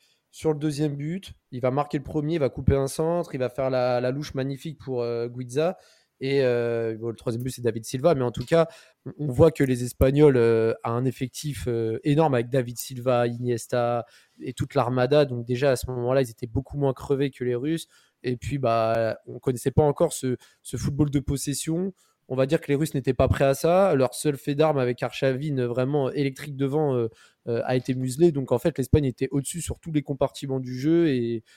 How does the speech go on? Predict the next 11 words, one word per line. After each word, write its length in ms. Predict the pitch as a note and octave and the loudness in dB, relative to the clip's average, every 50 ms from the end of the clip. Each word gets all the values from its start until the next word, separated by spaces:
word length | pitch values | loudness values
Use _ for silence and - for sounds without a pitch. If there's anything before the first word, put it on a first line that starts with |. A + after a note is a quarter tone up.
| _ _ _ _ - | _ _ _ _ -10
et, 180 | B2 - - C3 | -10 -6 -2 0
et 40 | B2 | 0
l'a 100 | B2 B2 | 2 2
démontré. 600 | A#2+ B2+ A#2+ A#2+ A#2+ B2 - - - D3+ D#3 D#3 C#3 | 2 0 -2 -2 -2 -6 -6 -2 0 2 2 2 2
Et 80 | B2 | 2
au 80 | A2+ A2 | 0 -2
final, 360 | - - - B2+ C#3 C#3+ C3+ | -6 -8 -4 0 0 2 2
euh, 180 | A2+ A2 G#2 - _ _ _ _ - | 2 0 -2 -4 _ _ _ _ -10
ce 180 | - - F3 E3 | 0 4 4 4
score-là 680 | - - - E3+ D3 C#3 D3 D#3 E3 E3+ E3 D3 C3 | 4 6 6 6 6 8 6 6 6 6 6 6 6
est 260 | B2 A#2+ A#2+ A#2 A2 | 4 2 0 -2 -4